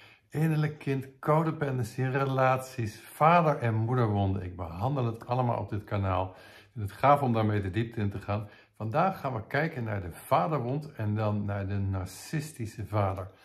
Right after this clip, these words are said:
Ik heb een poll gedaan in diverse groepen. In de Vrij van Codependency groep, daar kan je gratis lid van worden. Er zitten bijna achtduizend mensen in. Op, in de Breathwork Coach groep, ehm, meer dan vijfduizend mensen. Ik heb in de Kokoro groep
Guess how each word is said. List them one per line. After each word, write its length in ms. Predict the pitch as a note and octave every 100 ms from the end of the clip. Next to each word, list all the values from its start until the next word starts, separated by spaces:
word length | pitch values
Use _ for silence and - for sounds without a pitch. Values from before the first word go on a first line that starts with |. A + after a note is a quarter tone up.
| - - - - _ _
Ik 60 | B2+
heb 120 | A#2
een 160 | G2+
poll 300 | - C#3+ D#3
gedaan 400 | - A#2+ B2+ B2
in 120 | A2+ G#2
diverse 480 | G2 A#2 D#3+ D#3
groepen. 500 | A#2 - B2 A#2+ A2 G2 -
In 280 | A2+ G#2
de 200 | G2 G2 F#2
Vrij 400 | - - A#2+ D#3
van 140 | C#3+
Codependency 680 | - D3+ C#3+ C#3+ C3+ B2 A#2
groep, 360 | G#2 B2 B2 -
daar 100 | A#2
kan 160 | A2+
je 80 | G#2+
gratis 520 | G2+ - A2 B2+ A2
lid 200 | A2+ G#2+
van 180 | - G#2+
worden. 260 | G2+ G2+ F#2+
Er 60 |
zitten 340 | G#2 G#2 G2+ G2
bijna 460 | G#2+ C#3+ C3+ C#3 -
achtduizend 680 | C#3+ - - A2+ A2 A2+
mensen 360 | G2+ G#2 G2+ G#2+
in. 200 | G#2 G2+ - - - - _
Op, 320 | - G#2+ G#2 A2
in 120 | G#2+
de 80 | G2+
Breathwork 520 | G#2+ D3+ - D3+ -
Coach 280 | C#3 B2+ -
groep, 460 | - A2+ A2 - -
ehm, 400 | G#2 G#2 G2+ F#2+ G2+ G2+ - _
meer 440 | - A#2+ A#2+ C3+
dan 120 | C#3
vijfduizend 640 | B2 B2+ B2 A2+ A2 G#2 -
mensen. 280 | G2+ F#2+
Ik 60 | -
heb 140 | G2+
in 80 | F#2
de 100 | G2
Kokoro 560 | G2+ G#2 - D3 C#3+ B2+
groep 360 | - - G#2+